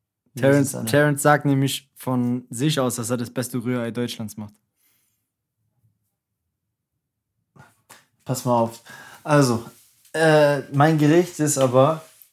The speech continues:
Speaker 1: du weißt, mit diesem, äh, Fried Sandwich noch dazu, ne?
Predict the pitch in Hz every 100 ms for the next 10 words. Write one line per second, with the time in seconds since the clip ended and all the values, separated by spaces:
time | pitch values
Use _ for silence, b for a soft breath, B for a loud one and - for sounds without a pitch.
0 | - 135 156 147 131 123 135 127 123 131
1 | 127 120 117 107 123 - 135 127 - 156
2 | 156 123 - 117 104 110 - 113 120 165